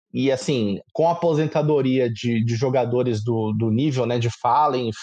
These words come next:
Fer, acho que a Fúria tem tudo pra, daqui pra frente, carregar esse, é, esse caneco aí de ser o principal time brasileiro, né? Eles têm que aproveitar o que eles construíram no Major pra também se, se tornar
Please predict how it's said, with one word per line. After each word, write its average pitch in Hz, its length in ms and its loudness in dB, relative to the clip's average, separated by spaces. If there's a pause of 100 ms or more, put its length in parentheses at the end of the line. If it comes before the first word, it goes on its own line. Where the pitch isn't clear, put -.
Fer, 160 280 0 (680)
acho - 180 -2
que 185 160 0
a 170 80 2
Fúria 165 260 -2
tem 185 200 0 (180)
tudo 196 400 0
pra, 190 560 0 (100)
daqui 143 300 -2
pra 160 160 0
frente, - 340 -4
carregar 143 560 2
esse, 135 640 0 (800)
é, - 380 0 (260)
esse - 200 -4
caneco 123 500 -2
aí 117 140 0
de 127 100 -4
ser 120 320 -4
o 135 320 -2
principal 135 480 -2
time 143 220 -6
brasileiro, 147 580 0
né? 135 80 -2
Eles 120 180 -4
têm 127 220 -4
que 175 300 0 (340)
aproveitar 160 840 0
o 190 80 -4
que 196 120 -4
eles 156 240 -2
construíram 147 580 -2
no 143 100 0
Major 143 380 0
pra 170 140 -2
também 151 280 -2
se, 151 120 -8 (200)
se 170 80 -6
tornar 139 580 0